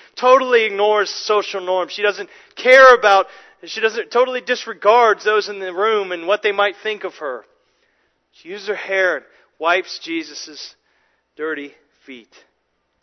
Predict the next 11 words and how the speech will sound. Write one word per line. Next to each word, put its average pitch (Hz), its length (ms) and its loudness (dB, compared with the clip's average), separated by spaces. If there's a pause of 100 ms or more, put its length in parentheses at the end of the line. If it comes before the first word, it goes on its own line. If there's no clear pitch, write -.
(680)
Sitting 185 540 -8
at 156 160 -6
his 160 260 -14
feet, 135 300 -18
anointing 170 460 -10
his 165 260 -16
feet, 123 280 -20 (360)
is - 100 -20
just - 280 -18
a 151 40 -16
sign 175 720 -10